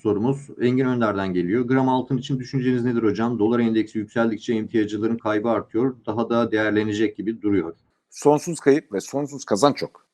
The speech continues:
Speaker 2: Tamam mı? Bunun zamanı iyi belirlememiz lazım. Biz ne diyoruz? Diyoruz ki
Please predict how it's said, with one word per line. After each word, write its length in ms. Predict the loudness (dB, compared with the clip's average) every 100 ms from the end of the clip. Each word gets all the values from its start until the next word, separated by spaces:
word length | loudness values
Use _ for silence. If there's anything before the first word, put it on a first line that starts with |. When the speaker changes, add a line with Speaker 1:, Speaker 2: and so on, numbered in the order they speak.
| _
Speaker 2:
Tamam 200 | -6 -6
mı? 60 | -8 _
Bunun 180 | 4 4
zamanı 420 | 6 6 6 2 6
iyi 140 | 8
belirlememiz 460 | 8 6 -2 -8 -10
lazım. 260 | -10 -2
Biz 160 | 0 2
ne 120 | 4
diyoruz? 220 | 6 6
Diyoruz 180 | 4 2
ki 160 | 0